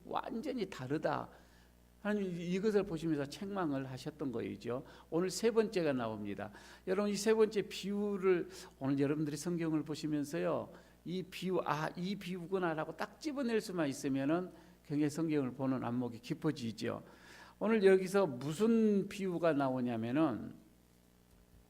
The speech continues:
어, 십육 절에 보면은, 마지막 절에 보게 되면은 속이는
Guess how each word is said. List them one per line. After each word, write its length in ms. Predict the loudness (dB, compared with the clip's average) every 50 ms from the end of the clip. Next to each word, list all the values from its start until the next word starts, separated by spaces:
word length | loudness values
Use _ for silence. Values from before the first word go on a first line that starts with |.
| _ _ _ -20 -20 -20 -20 -18 -18 -18 -18 -18 -20 -20 -20 -20 -20 -20 -12 -6
어, 260 | -4 -4 -2 -2 -2
십육 1800 | -2 -2 0 2 0 0 0 -2 -16 -18 -20 -20 -20 _ _ _ _ _ _ _ _ _ _ _ _ -12 -8 0 4 4 4 2 0 -12 2
절에 360 | 12 12 12 12 12 12 10 10
보면은, 480 | 8 6 6 6 6 6 4 2 2
마지막 680 | 2 2 2 2 2 2 2 2 0 0 -2 -12 -4
절에 320 | 0 0 2 4 2 0 0
보게 260 | -2 -4 -2 -2 -2
되면은 600 | 0 0 0 0 0 0 0 0 0 -2 -2 -4
속이는 680 | -8 -10 -10 -4 -4 -4 -4 -2 -4 -2 -2 -2 -4